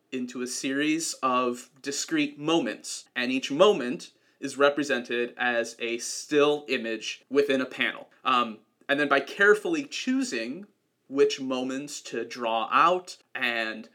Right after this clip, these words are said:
what information to present, the authors create the illusion of the passage of time. Um, so that's kind of very basic. Uh, the reader, right?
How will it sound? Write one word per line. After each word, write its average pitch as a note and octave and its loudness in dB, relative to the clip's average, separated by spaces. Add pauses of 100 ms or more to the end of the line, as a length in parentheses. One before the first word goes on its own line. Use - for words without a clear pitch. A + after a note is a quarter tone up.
(180)
what C#3+ 2
information C3 -4
to B2 -8
present, C3 -2 (300)
the C3 0
authors D3 2
create B2 -2
the B2+ -4
illusion C#3+ -2
of C3+ 0
the C3 -2
passage B2 0
of A#2+ -6
time. - -4 (260)
Um, A#2+ 0 (240)
so B2 0 (140)
that's - -2 (260)
kind C3 -8
of A#2+ -6 (200)
very D3 4
basic. A2 -8 (200)
Uh, A2 -2 (200)
the D3 -2
reader, C#3+ 2
right? C#3 2